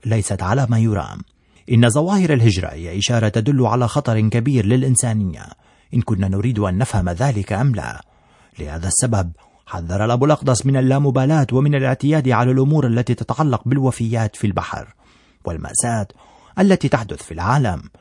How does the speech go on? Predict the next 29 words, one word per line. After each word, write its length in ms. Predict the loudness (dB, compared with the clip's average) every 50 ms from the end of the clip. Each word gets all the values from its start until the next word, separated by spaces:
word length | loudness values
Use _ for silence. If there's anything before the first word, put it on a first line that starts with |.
| _ _ _ _ -2
لأن 260 | 0 2 4 4 2
هذا 320 | 0 0 -2 -2 -2 -2 -2
هو 200 | -2 0 0 0
الواقع، 500 | 0 -2 -6 -10 -10 -10 -12 -12 -12 -14 -16 -20 -20 _ _ _ _ _ _ _ _ _ _ _ _ -14
وإنما 340 | -12 -10 -8 -6 -6 -4 -4
علينا 340 | -2 0 0 0 2 0 0
أن 60 | 2
ننتبه 380 | 0 0 0 0 0 0 0
لهذا 360 | 0 2 2 0 0 0 0 0
الأمر 420 | 0 0 2 4 4 4 2 0 -4 _ _ _ _ _ 0
وأن 240 | 2 2 4 4 2
نتصرف 480 | 2 0 0 0 0 0 0 0 0 0
لكي 320 | 0 0 0 2 2 4
نغير 440 | 4 4 4 4 2 2 2 2 0
هذا 320 | 0 0 0 0 0 -2
الواقع. 480 | -2 -2 -4 -6 -6 -6 -8 -10 -10 -10 -12 -16 _ _ _ _ _ _ _ _ _ _ _ _
تابع 300 | -16 -14 -12 -10 -8 -6
السيد 420 | -4 -2 0 0 0 0 0 -2 -4 _
باولو 440 | -2 0 0 2 2 0 0 -2 -4 _ _ _ _ _ -2
بيشيغاتو 640 | 0 0 0 0 0 -2 -2 -2 -4 -6 -8 -12 -14 -16 -18 _ -6 -4
المسؤول 520 | -4 -2 -2 -2 -2 -2 -2 0 0 2
عن 140 | 2 2 2
القسم 340 | 0 0 0 -2 -2 0 0
الدولي 440 | 0 2 2 2 2 2 2 0 0
لكاريتاس 640 | 0 -2 -2 0 0 0 0 0 -2 -2 -2 -2
إيطاليا 420 | -4 -4 -4 -2 -2 0 0 0 2
مجيبا 440 | 2 2 2 2 2 2 2 2
على 200 | 2 2 2 2 0
سؤال 480 | 0 0 -2 -2 0 0 0 -2 -4